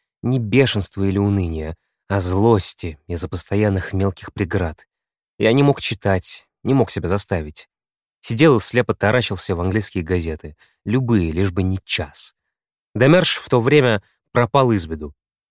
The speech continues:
В Великом Герцогстве начались неприятности.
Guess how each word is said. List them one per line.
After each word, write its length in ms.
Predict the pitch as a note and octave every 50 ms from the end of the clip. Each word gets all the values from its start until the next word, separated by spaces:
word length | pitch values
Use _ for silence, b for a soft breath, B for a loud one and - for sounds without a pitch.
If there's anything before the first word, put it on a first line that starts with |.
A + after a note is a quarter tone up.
| _ -
В 40 | G2+
Великом 380 | A2+ C3 D#3+ D#3+ - B2+ B2
Герцогстве 560 | A2+ D#3+ F#3+ F#3+ - - A2+ - - - F#2+
начались 420 | F#2 G2+ G2 - C3 D3 E3+ - -
неприятности. 760 | C3 A2+ D3+ D#3 D3+ C3 F#2 E2 - E2 - - - - -